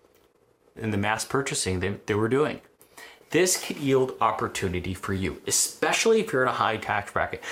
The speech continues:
especially if you own real estate, whether it's commercial, residential, whether it's commercial and you work out of there. Maybe you're the build, business owner that also works in there. There could be significant opportunity for you to take advantage of real estate right now, despite the interest rate.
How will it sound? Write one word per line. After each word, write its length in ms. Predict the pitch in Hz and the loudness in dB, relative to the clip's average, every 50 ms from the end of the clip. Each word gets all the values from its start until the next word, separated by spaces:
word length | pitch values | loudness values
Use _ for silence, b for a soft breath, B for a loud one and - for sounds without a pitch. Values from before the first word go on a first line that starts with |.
| B B B B | B B B B
especially 580 | - - - - - 160 175 170 - - 196 190 | 0 0 0 2 2 2 2 4 4 4 4 4
if 120 | 190 - | 4 4
you 80 | 160 147 | 4 4
own 120 | 139 131 | 4 4
real 180 | 117 117 110 107 | 4 4 4 2
estate, 340 | 107 - - - 69 69 | 2 0 -2 -2 -2 0
whether 200 | 95 101 95 95 90 | 0 2 2 2 0
it's 120 | 87 - | 0 -2
commercial, 440 | - - 104 110 131 139 - 160 151 | -6 -4 0 0 0 2 2 2 2
residential, 580 | 131 123 117 123 117 123 123 123 - 135 127 120 | 2 2 2 2 0 0 -2 0 0 0 2 2
whether 320 | 117 113 113 113 110 B B B B B | 4 4 4 4 2 B B B B B
it's 120 | - - | -6 -4
commercial 460 | - - 127 123 147 156 156 - 160 147 | -2 0 2 2 4 4 4 2 2 2
and 80 | 139 | 2
you 80 | 143 151 | 2 2
work 340 | 143 120 123 147 180 185 - | 4 4 4 4 4 2 0
out 160 | 78 - - | -2 -2 -4
of 60 | - | -6
there. 180 | - - - - | -6 -8 -8 -6
Maybe 220 | - 104 104 117 | -4 -2 0 0
you're 140 | 113 113 123 | 2 2 2
the 80 | 123 127 | 2 2
build, 480 | 117 - 131 123 151 156 - - - | 2 4 4 4 4 2 0 -2 -2
business 360 | 127 135 147 147 175 156 - - | 0 0 0 0 0 0 0 0
owner 220 | 95 95 101 113 | 0 2 2 2
that 160 | 117 113 - | 2 0 0
also 260 | - 113 120 - - | 0 0 0 0 0
works 280 | 123 120 147 165 160 - | 2 2 2 2 0 0
in 80 | 117 98 | -2 -2
there. 100 | 82 B B B B B | -4 B B B B B
There 100 | - 151 | -2 -2
could 140 | 147 - - | -2 0 -2
be 80 | - 190 | -2 0
significant 800 | - - - 123 117 117 117 131 165 180 - - - 202 190 - | 0 -2 -4 -4 -4 -2 0 0 0 0 -2 -4 -4 -4 -2 0
opportunity 640 | - - 135 - - 131 - - 135 127 120 113 110 | 0 0 0 0 -2 -4 -2 -2 -2 0 0 -2 -4
for 140 | - - 107 | -4 -2 -2
you 100 | 101 101 | 0 0
to 100 | 98 92 | 0 0
take 220 | 90 95 92 98 120 | 0 0 -2 -2 -2
advantage 340 | 110 98 87 90 95 98 | -2 0 0 0 -2 -2
of 140 | 107 - - | -4 -2 -2
real 120 | - 123 147 | 0 0 0
estate 300 | 147 - - - - - | 0 -2 -2 -4 -4 -6
right 200 | - - - - | -8 -10 -10 -10
now, 220 | - - - - - B B B B B B B B - | -12 -12 -14 -16 -20 B B B B B B B B -2
despite 800 | - 139 - - - - - 156 165 180 175 180 - - - | 0 0 0 0 0 -2 -2 -2 0 0 -2 -4 -8 -10 -6
the 100 | - 147 | -4 -4
interest 420 | - 165 185 185 - - - - - | -2 -2 0 0 0 -2 -2 -4 -4
rate. 280 | - - - - _ | -6 -8 -10 -14 _